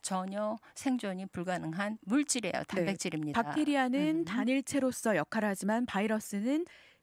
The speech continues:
Speaker 2: 붙어서 사는 거네요, 말 그대로.
Speaker 1: 인간이, 기생충의 일종이라고 생각하시면
Speaker 2: 어,
Speaker 1: 되겠네요.
Speaker 2: 네.
Speaker 1: 왜냐하면 우리 몸에 들어와서 우리의 몸의 티슈를 인펙션을 시키죠. 그럼 그것이 계속해서 도미노처럼 계속 퍼지는.
Speaker 2: 음.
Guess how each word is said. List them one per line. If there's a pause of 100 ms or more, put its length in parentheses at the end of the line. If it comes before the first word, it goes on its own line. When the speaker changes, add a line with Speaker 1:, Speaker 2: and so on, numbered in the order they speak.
(100)
Speaker 2:
붙어서
사는
거네요,
말
그대로. (140)
Speaker 1:
인간이, (120)
기생충의
일종이라고
생각하시면
Speaker 2:
어,
Speaker 1:
되겠네요.
Speaker 2:
네.
Speaker 1:
왜냐하면 (140)
우리
몸에
들어와서
우리의
몸의
티슈를
인펙션을
시키죠.
그럼
그것이
계속해서 (300)
도미노처럼
계속
퍼지는.
Speaker 2:
음.